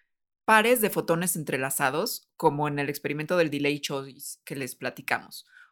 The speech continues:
O sea, mandan un láser con fotones hacia un cristal y el cristal, que es un cristal especial, divide cada fotón en dos fotones que están entrelazados el uno con el otro. Y entonces dirigen los fotones en direcciones diferentes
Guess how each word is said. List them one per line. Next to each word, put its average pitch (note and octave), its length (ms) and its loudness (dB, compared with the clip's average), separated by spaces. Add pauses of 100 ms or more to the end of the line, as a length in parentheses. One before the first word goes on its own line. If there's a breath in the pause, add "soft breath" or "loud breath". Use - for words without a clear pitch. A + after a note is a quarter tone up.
O E3 100 -6
sea, E3+ 180 0
mandan F3 360 2
un E3+ 160 0
láser A3 300 2
con A3+ 140 -6
fotones F#3+ 580 -4
hacia D#3 280 -6
un D#3+ 80 -8
cristal C4+ 380 -2 (340 soft breath)
y F3+ 140 0
el D#3+ 100 -2
cristal, F#3 560 0 (100)
que - 80 -18
es - 80 -14
un C#3 60 -14
cristal - 240 -6
especial, C4+ 440 -2 (260 soft breath)
divide F3 440 4
cada G#3 240 2
fotón G#3+ 480 -2 (220)
en D3+ 240 -4
dos E3 220 8
fotones E3 420 -4
que - 60 -14
están D3+ 200 -6
entrelazados D3 760 -2
el C#3 120 -10
uno C#3+ 180 -8
con C#3 160 -10
el A#2+ 120 -6
otro. - 200 -20 (560 loud breath)
Y C#4 380 4
entonces A3 640 2
dirigen G3+ 480 0
los G3 160 -4
fotones G#3+ 440 0
en D#3+ 100 -6
direcciones C#3+ 520 -8
diferentes E3+ 720 -6